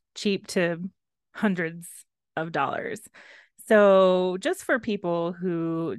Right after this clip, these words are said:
don't know what they are for, uh, E M F stands for electric and magnetic fields, basically radiation. And it's used to diagnose problems with electrical wiring and power lines,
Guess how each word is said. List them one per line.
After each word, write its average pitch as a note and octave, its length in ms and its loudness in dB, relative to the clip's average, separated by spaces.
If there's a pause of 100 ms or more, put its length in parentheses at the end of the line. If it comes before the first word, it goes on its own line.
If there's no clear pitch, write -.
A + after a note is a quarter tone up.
don't A#3+ 300 2
know E3 240 -2
what E3 420 -6 (100)
they E3+ 280 -4
are E3 180 -2
for, E3+ 640 -2 (460)
uh, E3+ 340 -2
E B3 140 2
M B3 160 4
F A3+ 160 0
stands F3+ 460 -8
for E3 420 -2
electric F#3+ 840 -6
and E3 380 -6
magnetic F3+ 840 -6
fields, - 680 -8 (100)
basically A#3 720 -2
radiation. F3 1080 -6 (500)
And F#3+ 380 0
it's G3+ 240 -2
used A3 400 0
to F3 480 -2
diagnose F3 600 -4
problems C#4 440 0
with G3 200 -6
electrical E3+ 680 -4
wiring A3+ 760 0
and E3+ 120 -10
power G#3 380 4
lines, F3 680 -4